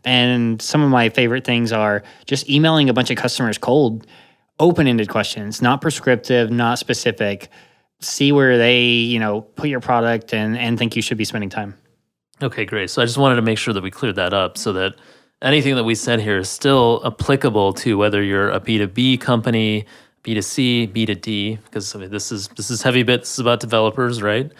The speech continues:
Speaker 2: So whether you're in any one of those kind of selling motions, let's call it, the advice still applies. It's just the scale at which you have to operate with the audience that you're working
Speaker 1: Yeah,
Speaker 2: with.
Speaker 1: and I think the method, right? The method you capture that input should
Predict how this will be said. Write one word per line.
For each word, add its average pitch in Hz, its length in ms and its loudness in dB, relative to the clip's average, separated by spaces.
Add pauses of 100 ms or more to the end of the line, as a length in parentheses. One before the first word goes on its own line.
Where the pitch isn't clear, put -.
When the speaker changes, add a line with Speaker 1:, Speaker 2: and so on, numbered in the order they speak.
(380)
Speaker 2:
So 120 580 4
whether 127 560 2
you're 120 260 0
in 107 120 -2
any 127 260 0
one 117 200 2
of 110 120 -2
those 104 300 0
kind 107 340 -2
of 101 460 -2 (500)
selling 120 480 0
motions, 107 460 0
let's 92 160 -8
call 92 300 -2
it, 95 140 -4 (440)
the 131 200 0
advice 120 320 2
still 110 220 -4
applies. 98 500 0
It's 101 140 -6
just - 160 -6
the 117 80 -6
scale 104 340 -2
at 98 80 -4
which 95 200 -6
you 101 80 -4
have 101 140 -8
to - 80 -6
operate 95 540 -4
with 95 440 -8 (200)
the - 100 -8
audience 101 420 -4
that - 120 -12
you're 92 140 -8
working 104 320 -8
Speaker 1:
Yeah, 151 80 4
Speaker 2:
with. 131 60 4
Speaker 1:
and 120 80 2
I 139 60 2
think 170 140 -2
the 131 80 0
method, 117 360 -2
right? 113 260 -4
The - 80 -2
method 143 380 2
you 117 60 -2
capture 123 340 -2
that 101 120 0
input 143 420 0
should 110 580 -2